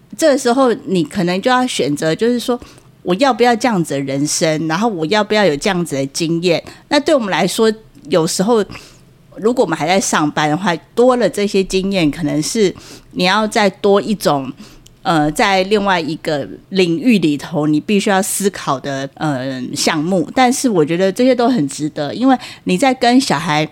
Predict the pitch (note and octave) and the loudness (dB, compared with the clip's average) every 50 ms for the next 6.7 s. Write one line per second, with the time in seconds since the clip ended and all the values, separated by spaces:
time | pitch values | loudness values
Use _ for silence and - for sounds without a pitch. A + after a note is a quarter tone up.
0 | - - - B3+ A#3+ B3 B3 - - D#3 C#3 D3 - - A#3 G3+ E3+ - - F3 | -8 -4 -2 0 2 2 2 0 0 -2 -4 -4 -2 2 2 2 2 0 -2 -2
1 | C#3 C#3 C3+ - D#3+ E3 E3 D#3+ D3+ C3+ - - - D#3+ - - _ _ _ - | -2 -2 0 0 0 0 0 0 0 -2 -4 -8 -12 -16 -18 -20 _ _ _ -4
2 | - A3 A3+ C#4 B3+ - - E3 D3+ D#3 D#3 C#3 C#3+ - - - G#3 G3 F3 D#3+ | -2 2 4 4 4 2 0 -4 -6 -6 -6 -6 -4 -4 -4 -2 -2 -2 -2 -2
3 | F3 D#3 - D3 C3 G#2+ - - - - - C3+ C3 A#2 - _ - - - F3 | -4 -4 -4 -6 -6 -8 -10 -14 -12 -10 -8 -8 -8 -10 -12 _ -8 -6 -4 -2
4 | E3+ F3 E3+ E3+ D3+ C3 B2+ B2+ - - D3 C3+ D3 - - - G2 - F#3 G3+ | -2 0 0 0 -2 -2 -4 -6 -6 -4 -4 -4 -4 -4 -4 -6 -6 -10 -14 -18
5 | G#3+ - _ _ _ _ _ _ _ _ _ - A#3+ B3 A3 - C4 A3+ G3+ F#3+ | -20 -20 _ _ _ _ _ _ _ _ _ -2 0 0 2 2 2 0 2 0
6 | F3 E3 - - F3 F#3 E3+ E3+ - B3+ A#3 G#3+ G3 D#3+ | 0 0 -2 -2 -2 -2 -2 0 0 0 0 0 0 -2